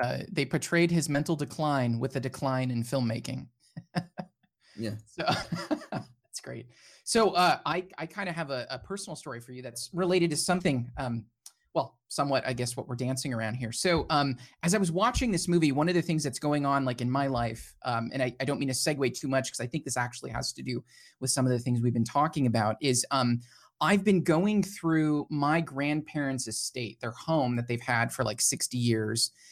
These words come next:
Speaker 1: and cleaning things out and finding old family heirlooms and things, right? So no one's living there anymore, and this is a house that's been, been there for sixty-three years. My grandfather built it, right? So I have all this, like, m-,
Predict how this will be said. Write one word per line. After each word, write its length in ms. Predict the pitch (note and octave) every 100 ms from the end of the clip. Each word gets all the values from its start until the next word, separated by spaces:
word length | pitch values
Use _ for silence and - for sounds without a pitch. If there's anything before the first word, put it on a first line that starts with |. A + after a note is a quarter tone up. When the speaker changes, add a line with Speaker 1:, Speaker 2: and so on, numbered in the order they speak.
| - - -
Speaker 1:
and 320 | C3+ B2 A#2+
cleaning 360 | - F#3 F#3 E3+
things 320 | E3+ D#3 C3+
out 360 | C3+ C3+ C3 -
and 340 | B2 A#2+ A#2
finding 380 | - D3 D3 C3+
old 180 | C3+ C3+
family 380 | C#3 B2+ B2 A#2
heirlooms 440 | C3+ C3+ C3 B2
and 120 | A#2+ A#2
things, 420 | A#2+ A2+ A2+ -
right? 260 | A#2 A2+ A2+
So 320 | - A#2+ A#2 - -
no 80 | D#3+
one's 240 | G#3 G3
living 220 | F3 E3+ D#3+
there 160 | D3
anymore, 320 | C#3+ C3+ C3
and 100 | B2+
this 140 | C3 B2+
is 80 | B2
a 60 |
house 320 | - F#3 F3
that's 160 | D3 -
been, 200 | C#3 C#3 -
been 180 | C3 C#3
there 180 | C3+ B2
for 140 | -
sixty-three 1120 | A#2 - - D#3 D#3+ - C#3+ C#3 - - C3
years. 480 | A#2 A2+ G#2 - A#2+
My 80 | B2
grandfather 460 | A#2+ A#2+ A#2+ A#2+ A2+ -
built 240 | A#2 A#2+
it, 140 | G#2 -
right? 260 | B2 A#2+ A#2+ - - - - -
So 380 | - - D#3 D3+
I 60 | D#3+
have 180 | E3+ G#3
all 140 | A#3
this, 300 | F#3+ E3+ -
like, 320 | D#3 C3 A#2+ - _ _ _ _ _
m-, 80 | -